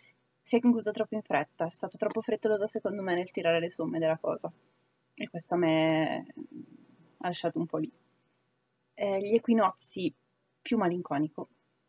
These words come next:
tutt'altra filone, tutt'altro. Questo, mm, non ho nulla da dire, tranne che vale la pena di leggerlo e, e anche di averlo, perché comunque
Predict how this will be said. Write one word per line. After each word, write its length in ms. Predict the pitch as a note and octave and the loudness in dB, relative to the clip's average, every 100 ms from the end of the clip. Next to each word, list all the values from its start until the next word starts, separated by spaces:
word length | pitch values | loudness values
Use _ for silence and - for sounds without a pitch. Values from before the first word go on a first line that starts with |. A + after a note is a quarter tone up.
| _ _ _ _ _ - | _ _ _ _ _ -16
tutt'altra 1200 | F#3 - F3 F3 E3+ F3 D#3+ E3 D#3 D3+ D3+ D#3 | -10 0 2 2 2 2 4 2 2 0 0 -2
filone, 600 | - F3+ F3 F#3 E3 E3 | -4 -4 -2 0 2 2
tutt'altro. 560 | D#3 F#3 - D#3+ E3 - _ _ - - _ _ | -2 -4 -2 -2 -2 -14 _ _ -20 -20 _ _
Questo, 1080 | - G3 - - G#3 G#3 G3+ G3 F#3+ F3+ F#3 - - | -10 -8 -6 -4 -2 -2 -4 -6 -8 -10 -10 -12 -12
mm, 440 | - - - - - - - - - | -12 -10 -12 -16 -20 -20 -20 -20 -10
non 160 | G3+ | -6
ho 60 | G3+ | -4
nulla 240 | G3 F#3+ F#3 | -4 -4 -4
da 100 | G3 | -4
dire, 380 | F3+ E3+ E3+ - _ _ _ _ - | -2 -2 -2 -6 _ _ _ _ -2
tranne 280 | E3+ E3+ | 0 0
che 560 | F3+ E3 D#3+ E3+ - G3+ - _ _ _ _ - | 0 -2 -2 -4 -8 -10 -14 _ _ _ _ -8
vale 120 | F3+ | -6
la 80 | F3+ | -6
pena 180 | G3 F#3 | -4 -4
di 100 | G3 | -2
leggerlo 720 | F#3+ F#3+ F#3 G3 G3 G3 G3+ | -2 -4 -6 -8 -4 0 0
e, 640 | F#3+ D#3 D3 - - - - - - - _ _ _ _ _ _ _ _ | 0 -2 -6 -8 -10 -12 -14 -16 -18 -20 _ _ _ _ _ _ _ _
e 100 | F#3+ | -12
anche 180 | F#3 F3 | -8 -6
di 80 | F3+ | -6
averlo, 380 | E3+ E3 - - | -6 -12 -14 -18
perché 260 | - - - | -20 -20 -14
comunque 560 | F3 E3 - F3 E3+ | -10 -8 -2 0 0